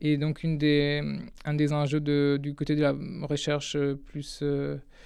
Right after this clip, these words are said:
vraiment universitaire, euh, euh, est de, euh, de, de travailler avec elles, euh, sans, euh,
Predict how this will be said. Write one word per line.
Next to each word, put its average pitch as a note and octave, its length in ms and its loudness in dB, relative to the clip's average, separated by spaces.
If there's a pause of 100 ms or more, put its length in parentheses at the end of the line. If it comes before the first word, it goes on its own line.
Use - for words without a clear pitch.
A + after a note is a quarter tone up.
(480)
vraiment D3 280 0
universitaire, D3+ 760 4
euh, D3 480 2
euh, D3+ 500 -4 (640)
est D#3+ 400 6
de, D3 720 4
euh, C#3+ 260 -4 (1120)
de, C#3 640 -2 (220)
de - 60 -10
travailler D3+ 560 6
avec D3 380 2
elles, E3+ 360 4 (800)
euh, C#3 260 -2
sans, E3+ 640 -2 (680)
euh, C3+ 520 -8